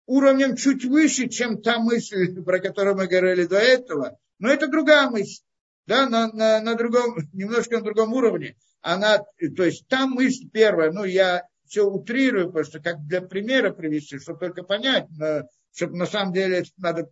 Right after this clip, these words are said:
разбираться в психологии человека каждый раз. Но в принципе, по сути,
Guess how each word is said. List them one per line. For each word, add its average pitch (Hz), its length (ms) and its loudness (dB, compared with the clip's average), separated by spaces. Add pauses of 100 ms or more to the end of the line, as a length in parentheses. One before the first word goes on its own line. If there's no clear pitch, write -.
(160)
разбираться 165 460 -4
в 160 40 -12
психологии 180 500 -4
человека 226 460 2
каждый 156 320 -2
раз. 98 200 -12 (360)
Но 180 180 2
в - 100 -4
принципе, 254 600 -2
по 214 180 -2
сути, 175 540 -6